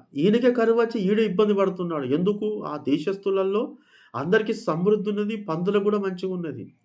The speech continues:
కానీ ఈయనకి ఎందుకు కరువు వచ్చింది అంటే ఈడు దూరం అయ్యిండు. కనుక మనం అనుకుంటున్నాము, "మా పాస్టర్ తక్కువ, ఏమి లేదు, భూమి కొనలే, చర్చి కట్టలేదు" అని చెప్పేసి అనుకుంటున్నా కావచ్చు.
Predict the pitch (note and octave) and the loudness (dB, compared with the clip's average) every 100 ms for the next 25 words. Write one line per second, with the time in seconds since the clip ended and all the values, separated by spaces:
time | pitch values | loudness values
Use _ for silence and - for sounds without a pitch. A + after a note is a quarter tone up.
0 | _ D3+ E3+ C3+ F3+ F#3 F3+ F3 E3 D#3+ | _ -4 -4 0 0 0 -2 -2 -4 -2
1 | E3 D#3+ D#3 D#3 D3 F3+ G#3 - - _ | -4 -6 -10 -8 -6 -6 -8 -10 -20 _
2 | A2+ A2+ G#2 A2 B2+ B2 A#2 A2+ F#2+ G2 | -4 -4 -2 0 0 0 -2 -4 -8 -14
3 | _ _ _ - C3+ D3+ B2+ C3 C3 A#2 | _ _ _ -8 -6 -6 -6 -6 -6 -4
4 | B2+ C3+ C#3 C#3+ C#3 C3 A#2+ G#2 G#2 A2+ | -4 -6 -8 -8 -8 -8 -10 -12 -10 -10
5 | A2+ A#2+ B2 B2 A#2 A#2 A2+ - A#2+ A2+ | -4 -4 -4 -6 -6 -8 -10 -6 -4 -4
6 | A2+ _ _ - A2+ C3 B2+ A#2+ A#2+ A#2 | -8 _ _ 2 4 6 4 2 0 -2
7 | A#2 A#2 A2+ B2+ A#2+ A#2+ A2+ A#2 A2+ B2+ | -4 -4 -4 -2 -2 -4 -2 -4 -2 -6
8 | A#2+ B2+ A#2+ - A#2 A#2 A2 A2+ A#2 _ | -4 -2 -2 0 0 0 -2 -6 -10 _
9 | _ _ A2 A#2+ A#2 C3+ A2+ B2 C3 C3+ | _ _ -4 -4 -2 -2 -2 -4 -4 -6
10 | C3+ C3 B2 B2+ A#2+ - F#2+ | -2 0 2 2 0 -4 -10